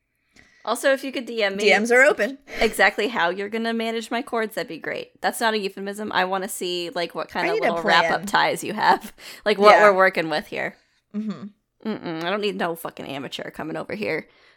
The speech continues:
Speaker 1: fucking around
Speaker 2: Mm-hmm.
Speaker 1: my cords and closing their eyes at the scary parts.
Speaker 2: Don't
Speaker 1: If
Speaker 2: do
Speaker 1: you
Speaker 2: that.
Speaker 1: did, that would be me. <laughs>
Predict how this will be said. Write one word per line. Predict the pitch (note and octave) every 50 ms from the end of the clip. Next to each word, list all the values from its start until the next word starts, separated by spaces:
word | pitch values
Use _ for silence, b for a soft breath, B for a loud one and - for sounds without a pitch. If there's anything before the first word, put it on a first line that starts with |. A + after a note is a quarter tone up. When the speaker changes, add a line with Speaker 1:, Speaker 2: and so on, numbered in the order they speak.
| _ _
Speaker 1:
fucking | - G#3 - - F3
around | E3+ E3+ E3 D#3+
Speaker 2:
Mm-hmm. | E3
Speaker 1:
my | D#3+ E3+
cords | - - F#3+ F3+ E3 E3 E3 E3 E3 E3+ F3 A3
and | - - - - _ _ _ _ _ _ _ _ _ _ _ _ _ _
closing | - - G3 F3+ F3+ E3+ E3+
their | E3+ E3+
eyes | E3+ E3+ F3+ F#3
at | E3
the | - F3+
scary | - - F3+ E3 E3 D#3+
parts. | E3 - D#3+ E3 D#3+ - - - - - - _ _ _ _ _ _ _ _ _ _ _ _ _ _ _ _ -
Speaker 2:
Don't | - G#3
Speaker 1:
If | A#3
Speaker 2:
do | C4 B3+
Speaker 1:
you | A3
Speaker 2:
that. | C#4 E4+ - D4+ G3+ G3 G#3
Speaker 1:
did, | C#4+ - _ -
that | G#3+ F3+
would | F#3+ G#3
be | G3+ G3 F#3
me. | F#3 E3 - - G#3+ - -
<laughs> | -